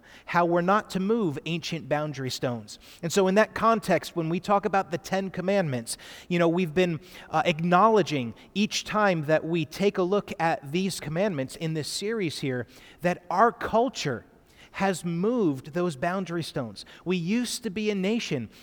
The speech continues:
that very proudly would display in all of our public places, in our public schools, in the public square, the Ten Commandments,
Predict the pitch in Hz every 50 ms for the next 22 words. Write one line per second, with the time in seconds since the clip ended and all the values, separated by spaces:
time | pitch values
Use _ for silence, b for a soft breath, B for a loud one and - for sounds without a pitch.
0 | B B 147 175 147 139 143 196 202 202 214 214 - - - - 214 208 220 220
1 | 208 185 175 160 147 135 139 151 139 131 151 156 - - - - - 196 196 202
2 | 196 185 143 - B B B B 147 143 147 165 185 208 214 208 175 196 185 -
3 | 190 202 175 196 196 - - - - 196 190 190 - - 156 123 104 - B B
4 | B B 165 156 160 151 - - 190 190 185 202 190 - - - - 202 208 208
5 | 202 180 151 139 - - - 151 151 147 - - 185 190 185 196 190 - - -
6 | - - - 208 214 208 170 139 127 - B B B B B 156 147 - - -
7 | 180 185 180 - - 165 165 170 180 180 156 123 110 - - - -